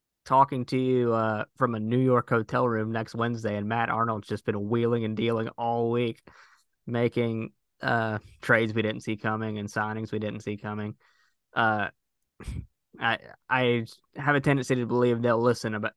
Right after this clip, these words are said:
ju-, about just about anything. Um, I mean, how many times before the Hader trade last, I know it's David Stearns obviously led baseball operations there, but Arnold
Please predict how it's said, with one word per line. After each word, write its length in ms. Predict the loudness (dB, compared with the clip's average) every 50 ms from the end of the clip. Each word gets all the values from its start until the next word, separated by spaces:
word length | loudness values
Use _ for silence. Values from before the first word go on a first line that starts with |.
| _ _ -8
ju-, 140 | -4 -4 -4 -4
about 240 | -2 0 0 0 0
just 220 | 0 -4 -6 -6 -4
about 220 | -4 -2 -2 -2
anything. 460 | -4 -4 -6 -6 -8 -8 -10 -10 -10 -14 _ _ _ _ _ _ _ _ _ _ _ _ -8
Um, 360 | -6 -6 -6 -6 -8 -10 -10 -14 -16 -20 _ _ -12
I 40 | -8
mean, 140 | -6 -6 -2
how 180 | 0 0 0 2
many 160 | 0 -2 -2
times 540 | -2 0 0 0 0 0 -2 -6 -8 -12 -16 -20 _ _ _ _ _ _ -20 -20 _ _ _ _ _ -2
before 440 | 0 0 0 2 2 4 4 4 4
the 80 | 2
Hader 360 | 0 2 2 2 0 0 -2
trade 320 | -2 -2 -2 -2 -2 -2 -2
last, 440 | -2 -2 -2 -2 -4 -6 -10 -16 _ _ _ _ _ -20 -12 _
I 100 | -6 -4
know 120 | -2 0 -2
it's 380 | -2 -4 -8 -12 -14 -14 -10 -4
David 240 | -2 -2 -2 -2 -2
Stearns 300 | 0 0 2 2 2 2
obviously 360 | 0 0 -2 -2 -4 -4 -4
led 200 | -4 -4 -4 -4
baseball 320 | -4 -4 -6 -4 -4 -2 -2
operations 480 | -2 -2 -4 -4 -6 -6 -8 -8 -8
there, 160 | -6 -6 -6 -6
but 180 | -6 -6 -8 _ _ _ _ _ _
Arnold 380 | -6 -4 -4 -4 -4 -8 -10